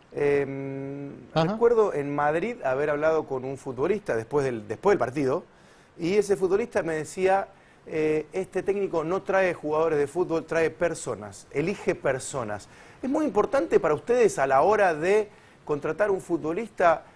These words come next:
Speaker 1: saber también cómo ese futbolista se mueve fuera del campo de juego, qué es lo que hace en lo cotidiano,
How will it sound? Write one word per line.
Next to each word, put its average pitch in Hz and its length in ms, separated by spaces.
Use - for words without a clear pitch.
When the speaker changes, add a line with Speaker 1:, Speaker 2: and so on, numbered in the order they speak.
Speaker 1:
saber 208 580
también 190 600
cómo 214 300
ese 190 180
futbolista 165 460
se 151 220
mueve 196 320
fuera 196 380
del 135 220
campo 156 300
de 139 60
juego, 208 480
qué 202 160
es 196 40
lo 175 160
que 143 140
hace 170 240
en 139 80
lo 135 80
cotidiano, 190 720